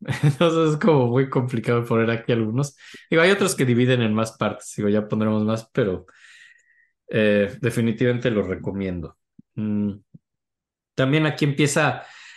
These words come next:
entonces, pues, era basado en Don Juan y, y empieza también a hacer como otra pieza que se llama Muerte y Transfiguración, que, pues, es también más filosóficas, son todas estas cosas de estar leyendo Schopenhauer y esas mamadas, eh,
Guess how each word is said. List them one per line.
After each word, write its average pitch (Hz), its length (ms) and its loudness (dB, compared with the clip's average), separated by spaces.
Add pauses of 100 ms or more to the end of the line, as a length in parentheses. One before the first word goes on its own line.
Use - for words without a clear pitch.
(100)
entonces, - 320 -4
pues, - 200 -4
era 156 180 4
basado 131 420 2
en 120 120 0
Don 107 180 0
Juan 139 580 2
y, 98 580 -6
y 139 120 2
empieza 175 480 0
también 175 380 2
a 190 40 0
hacer 170 260 -2
como 160 480 2
otra 156 480 2
pieza 160 360 0
que 131 100 -2
se 127 180 -2
llama 147 460 2
Muerte 143 380 2
y 147 60 -2
Transfiguración, 110 920 -2 (1600)
que, 131 580 2
pues, 143 180 -2
es 208 160 0
también 330 300 0
más - 400 -2 (100)
filosóficas, 160 840 0
son 175 160 -2
todas 254 160 -4
estas 214 200 -6
cosas 196 260 -2
de 160 60 0
estar 165 240 -2
leyendo 165 340 -2
Schopenhauer 131 760 -4
y 127 40 2
esas 156 180 -4
mamadas, 117 460 0
eh, 127 240 2